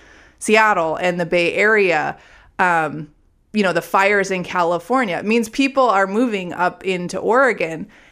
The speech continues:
and that puts additional pressure on. And, you know, so we need bigger structural change in how we structure the housing market in order to really solve this. I'm not saying there's not more that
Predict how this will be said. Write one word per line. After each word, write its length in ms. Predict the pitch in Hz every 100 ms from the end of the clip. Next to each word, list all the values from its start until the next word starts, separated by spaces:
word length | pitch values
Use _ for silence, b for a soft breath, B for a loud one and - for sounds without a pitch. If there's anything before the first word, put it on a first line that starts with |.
| b b
and 440 | 208 196 185 185 190
that 180 | 170
puts 220 | - 190 180
additional 400 | 170 170 170 165
pressure 400 | 208 190 196 180
on. 340 | 170 170 160 -
And, 320 | 190 170 170 _ _ _
you 120 | 240
know, 120 | 233 185
so 520 | - 247 226 - - _ _ _ _
we 220 | 208 226 240
need 260 | 240 185
bigger 300 | 202 208 208
structural 680 | 202 - 190 185 - 185 170
change 480 | - 175 170 240 302
in 100 | 196
how 240 | - 175
we 100 | 170
structure 420 | 165 175 170 -
the 80 | 165
housing 420 | - 190 240 175
market 420 | 151 175 - - -
in 140 | 196
order 200 | 180 170
to 180 | 170 180
really 500 | 165 165 160 151 - -
solve 460 | - 185 170 160
this. 400 | - - - - - B B B B
I'm 180 | 208 220
not 200 | 202 196
saying 280 | 196 180
there's 180 | 170 170
not 180 | 180 165
more 360 | 185 196 175 165
that 400 | 160 151 -